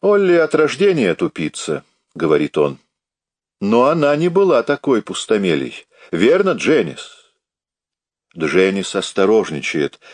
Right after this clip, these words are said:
не желая нападать на старую приятельницу. «У нее всегда была к этому склонность», — говорит она. «Пегги ведь никогда не считала себя привлекательной.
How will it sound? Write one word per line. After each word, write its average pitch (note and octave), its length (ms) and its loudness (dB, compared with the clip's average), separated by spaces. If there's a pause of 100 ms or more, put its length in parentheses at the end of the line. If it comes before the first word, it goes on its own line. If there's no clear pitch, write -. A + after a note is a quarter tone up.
(160)
не E2+ 140 -2
желая F#2 380 0
нападать F2 680 -2
на F2 140 -4
старую E2+ 460 -2
приятельницу. D2+ 880 -6 (1400)
«У F#3 60 0
нее G3+ 220 2
всегда F3+ 380 0
была D#3+ 240 2
к - 80 -2
этому D3 240 0
склонность», — F2+ 960 -4 (100)
говорит D#2+ 400 0
она. C#2+ 300 -4 (1000)
«Пегги E3+ 320 2
ведь E3+ 220 2
никогда D3+ 480 0
не G#3+ 80 0
считала C3 480 0
себя F2+ 420 0 (300)
привлекательной. E2+ 880 -2